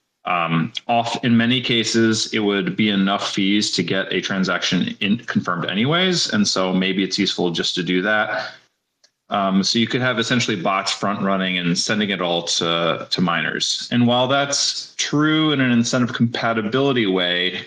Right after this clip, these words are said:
um, the problem is, right, imagine that if you're doing a race condition where someone wants to take the fees, then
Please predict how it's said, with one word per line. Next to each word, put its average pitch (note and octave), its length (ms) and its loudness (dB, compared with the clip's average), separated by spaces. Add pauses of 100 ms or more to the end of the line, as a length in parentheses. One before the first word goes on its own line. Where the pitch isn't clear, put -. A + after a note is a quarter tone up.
um, F#2+ 360 2
the G#2+ 100 -2
problem C#3 480 0
is, E2+ 180 0
right, F2 300 0
imagine G#2+ 680 2
that F#2 380 0 (560)
if A2 140 -6
you're G#2+ 280 0
doing A2 240 0
a G2 60 0
race G2+ 260 -2
condition F#2 600 0 (840)
where G2+ 360 0
someone D3 340 0
wants B2 220 2
to A#2 100 -2
take C#3 280 -4
the A2+ 60 -4
fees, F#2 600 0
then G#2 680 -2